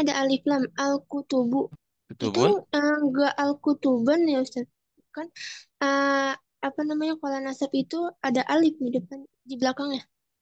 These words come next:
Speaker 2: Nggak ada kaitan. Jadi,
Speaker 1: Hmm.
Speaker 2: ini kan kut-, kal-, iya, kalau nasab kutuban. Ini kan di sini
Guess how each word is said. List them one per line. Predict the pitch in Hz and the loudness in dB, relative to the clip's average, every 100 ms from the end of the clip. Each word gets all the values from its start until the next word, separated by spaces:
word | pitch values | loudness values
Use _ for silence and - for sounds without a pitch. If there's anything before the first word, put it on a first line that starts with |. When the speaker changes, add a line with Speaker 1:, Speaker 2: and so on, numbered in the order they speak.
| _ _ _ _ _ _ _ _ _ _ _ - - | _ _ _ _ _ _ _ _ _ _ _ -12 2
Speaker 2:
Nggak | 151 | 4
ada | 160 - | 4 2
kaitan. | 139 - 101 98 104 | 0 0 -2 -2 -4
Jadi, | 113 107 - - - - - - _ _ 262 | -4 -4 -8 -18 -18 -14 -12 -14 _ _ -20
Speaker 1:
Hmm. | 254 254 269 - - - - _ _ - | -18 -18 -20 -14 -12 -10 -12 _ _ 0
Speaker 2:
ini | 165 208 | 2 4
kan | 220 220 | 4 2
kut-, | 185 _ _ _ - | -2 _ _ _ 0
kal-, | 165 165 - 180 | 2 2 2 4
iya, | 175 127 | 4 4
kalau | 151 165 156 | 2 4 4
nasab | 127 202 180 | 2 0 -2
kutuban. | 151 120 92 107 117 95 87 - _ _ _ _ _ _ _ _ _ 123 | -6 -4 0 2 2 0 -6 -14 _ _ _ _ _ _ _ _ _ -2
Ini | 139 147 | 0 2
kan | 185 | 2
di | 165 | 0
sini | 160 | -4